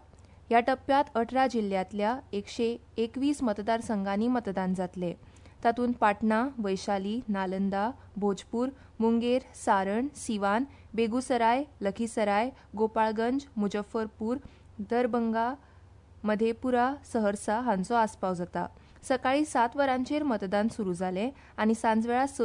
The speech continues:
मेरेन मतदान चालू आसतलें. पूण सुरक्षा कारणांक लागून सिमरी, बख्तियारपूर, महिशी,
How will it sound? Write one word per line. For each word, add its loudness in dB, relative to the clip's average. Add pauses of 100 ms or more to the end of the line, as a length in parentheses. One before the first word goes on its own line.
मेरेन 0
मतदान 0
चालू -2
आसतलें. -4 (560)
पूण 2
सुरक्षा 2
कारणांक 2
लागून 0 (500)
सिमरी, 2 (400)
बख्तियारपूर, -2 (400)
महिशी, 0